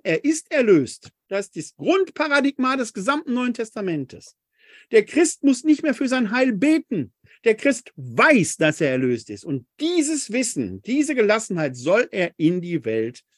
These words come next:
tragen. Das heißt, das Christentum ist eine Metanoia-Bewegung.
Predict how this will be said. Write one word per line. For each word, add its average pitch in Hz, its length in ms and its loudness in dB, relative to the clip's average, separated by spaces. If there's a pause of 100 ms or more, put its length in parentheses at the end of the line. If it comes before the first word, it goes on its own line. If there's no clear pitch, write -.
(220)
tragen. - 460 -10 (560)
Das 165 200 0
heißt, 294 280 -2
das 165 180 -2
Christentum 240 640 -2
ist - 240 -12
eine 175 400 0 (300)
Metanoia-Bewegung. 190 2000 -2